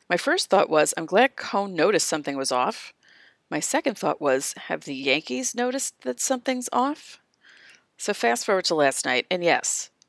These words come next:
it was seven one, so there was room for error.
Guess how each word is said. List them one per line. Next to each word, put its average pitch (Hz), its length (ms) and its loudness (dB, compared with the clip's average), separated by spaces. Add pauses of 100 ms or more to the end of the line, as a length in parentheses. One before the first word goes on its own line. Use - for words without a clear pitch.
it 175 100 0
was 165 100 -6
seven 175 440 2
one, 139 340 0 (480)
so - 220 -2
there 156 120 2
was 147 220 -4 (180)
room 151 640 -4
for - 300 -8
error. 139 480 0